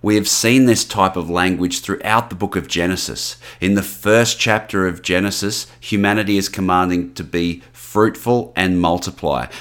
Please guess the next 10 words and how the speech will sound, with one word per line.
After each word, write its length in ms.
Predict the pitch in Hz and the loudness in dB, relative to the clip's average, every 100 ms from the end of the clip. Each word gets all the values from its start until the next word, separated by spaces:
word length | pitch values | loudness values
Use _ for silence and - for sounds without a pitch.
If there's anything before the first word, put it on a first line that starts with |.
| - | -2
and 120 | 113 | 0
this 120 | 131 | 2
command 400 | - 110 104 101 | 0 2 2 2
is 160 | 87 95 | 0 -2
reiterated 640 | 98 98 90 85 87 85 | 0 2 2 2 2 0
to 120 | - 82 | -4 -2
Noah 480 | 85 95 110 117 - | 0 2 4 2 0
and 220 | 95 92 | -2 -2
his 160 | 90 - | -4 -6
sons 560 | - 90 78 80 80 | -2 -2 0 -2 -6